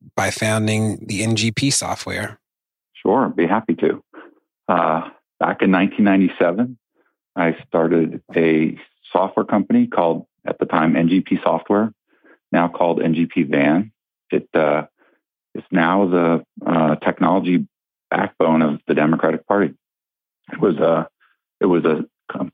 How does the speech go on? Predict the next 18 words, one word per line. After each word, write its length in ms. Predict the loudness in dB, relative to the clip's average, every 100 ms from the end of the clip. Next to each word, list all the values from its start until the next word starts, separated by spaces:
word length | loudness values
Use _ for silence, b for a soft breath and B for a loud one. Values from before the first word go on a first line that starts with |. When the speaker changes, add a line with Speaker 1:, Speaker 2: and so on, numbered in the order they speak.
| -6
Speaker 2:
company 300 | -4 0 2
that 80 | 2
I 120 | 0 -2
started 580 | 0 0 2 2 0 -6 _ _ -2
in 100 | 0
the 140 | 2
attic, 400 | 0 0 0 -4 -12 -4
that 100 | -2
it 100 | 0
was 240 | 0 0 -4 -8
me 220 | 0 2 4
alone 480 | 2 2 2 0 -2
for 120 | -2
two 160 | 0
and 80 | 2
a 40 | 2
half 140 | 0
years, 340 | 2 2 2